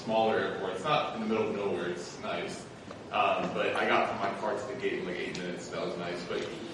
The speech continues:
then I got to D C, and true story. So I just landed in D C. I was supposed to get to New York by, like, nine thirty J F K.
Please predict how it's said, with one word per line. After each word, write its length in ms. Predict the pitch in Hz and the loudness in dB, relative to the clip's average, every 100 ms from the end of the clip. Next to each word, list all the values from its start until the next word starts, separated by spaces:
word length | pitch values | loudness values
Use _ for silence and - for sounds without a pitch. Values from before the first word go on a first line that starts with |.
| - - | -2 4
then 100 | 185 | 6
I 80 | |
got 140 | 170 - | 6 4
to 120 | 131 - | 2 0
D 80 | |
C, 380 | 139 - - - - | -2 -2 -2 -2 -2
and 100 | 117 | -2
true 160 | 170 175 | 0 0
story. 380 | - - 120 | 4 4 4
So 100 | 123 120 | 4 2
I 60 | |
just 140 | 117 117 | 2 2
landed 300 | 127 139 131 | 4 4 2
in 60 | |
D 120 | 123 | 2
C. 260 | 113 113 110 | 2 0 2
I 60 | 110 | 4
was 100 | 110 | 4
supposed 200 | 104 - | 2 2
to 80 | 123 | 0
get 100 | 117 | 0
to 40 | |
New 140 | 110 107 | 2 2
York 180 | 110 107 | 2 2
by, 60 | |
like, 220 | 98 95 95 | 0 0 0
nine 260 | 104 104 | 0 0
thirty 320 | 101 101 101 101 | 2 2 2 -2
J 100 | 101 | -2
F 140 | 95 98 | -2 -2
K. 220 | 95 | -4